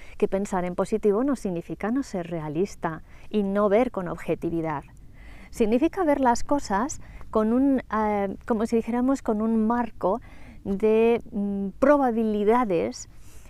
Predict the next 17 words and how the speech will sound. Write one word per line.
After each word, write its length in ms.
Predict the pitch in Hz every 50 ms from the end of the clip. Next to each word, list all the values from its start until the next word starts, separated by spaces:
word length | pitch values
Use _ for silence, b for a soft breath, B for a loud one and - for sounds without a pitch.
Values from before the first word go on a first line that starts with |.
| b -
mayor 600 | 202 196 202 214 220 262 285 277 233 208 214 - -
y 100 | 208 202
más 240 | 208 233 233 -
amplio 520 | 247 240 220 202 202 196 185 180 180 214 240 B B B B B
que 260 | - 233 226 240 247 - -
desde 340 | - 196 202 196 190 202 190
la 100 | 185 180
negatividad. 680 | 170 165 160 151 156 - 147 151 143 143 135 127 - B B B B B
Y 100 | - 220
significa 500 | - - 233 226 254 - - 302 - 339
también 400 | - - 285 247 233 247 247 240
ser 260 | - - 226 220 214 -
positivo 640 | - 240 - - 208 - - 214 214 226 220 226 B B B B B B
el 480 | - 185 196 196 196 190 190 185 - - - - - - -
ver 300 | 214 214 247 269 262 - - -
lo 240 | 233 233 233 220 208
mejor 640 | 208 208 208 196 - - - 240 226 208 180